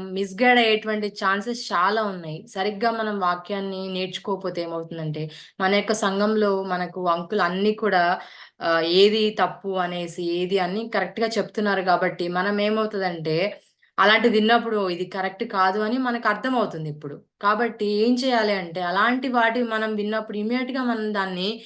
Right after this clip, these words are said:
అలాంటి వాటిని వినకపోవడం బెటర్. ఒకవేళ విన్నా కూడా దాంట్లో పడిపోయి, ఇంకా ఏదో, ఆహ్, ఏమంటారు, వెనక్కి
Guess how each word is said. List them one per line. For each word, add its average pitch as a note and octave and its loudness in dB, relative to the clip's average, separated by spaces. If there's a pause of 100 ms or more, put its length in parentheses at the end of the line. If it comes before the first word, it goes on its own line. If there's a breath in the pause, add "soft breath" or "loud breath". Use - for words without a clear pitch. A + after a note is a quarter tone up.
(240 loud breath)
అలాంటి G3+ 2
వాటిని A3 4
వినకపోవడం B3 0
బెటర్. F#3 -2
ఒకవేళ F#3+ 0
విన్నా A3 2
కూడా A#3 0
దాంట్లో G#3 2
పడిపోయి, G3+ 0 (480 loud breath)
ఇంకా A3+ 0
ఏదో, A#3+ 2 (440)
ఆహ్, F#3 -4 (360 loud breath)
ఏమంటారు, G#3 -2
వెనక్కి A#3 2